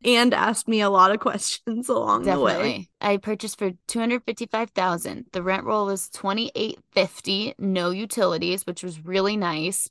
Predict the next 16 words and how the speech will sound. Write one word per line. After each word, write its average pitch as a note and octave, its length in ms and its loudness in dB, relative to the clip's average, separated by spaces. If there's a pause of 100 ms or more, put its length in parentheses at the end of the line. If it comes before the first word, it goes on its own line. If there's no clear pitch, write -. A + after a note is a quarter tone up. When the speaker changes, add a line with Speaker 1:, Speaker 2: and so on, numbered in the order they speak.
Speaker 2:
The F3 300 0
side-by-side G3 560 -2
duplexes F3 540 -8
I E3 80 -2
love G#3+ 380 -2
'cause F#3 180 -6
there's E3+ 160 -10
never E3 220 -6
gonna E3 180 -6
be D#3+ 400 -6
utilities E3 640 -2
'cause E3+ 160 -14
there's E3 140 -12
no D#3+ 100 -6
shared D#3+ 720 -2
entryways. G3+ 800 -4